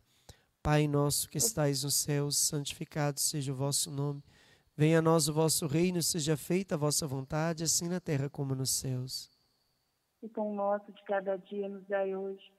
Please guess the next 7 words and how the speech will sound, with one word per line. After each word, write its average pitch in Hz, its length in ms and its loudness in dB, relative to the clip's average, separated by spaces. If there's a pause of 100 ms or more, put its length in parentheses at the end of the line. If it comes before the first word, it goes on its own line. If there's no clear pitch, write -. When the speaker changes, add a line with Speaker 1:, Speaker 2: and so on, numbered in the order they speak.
(200)
Speaker 2:
Perdoai 202 540 -6
as 202 120 -12
nossas 202 360 -6
ofensas, 196 640 -14 (400)
assim 220 360 -10
como 226 220 -8
nós 214 260 -2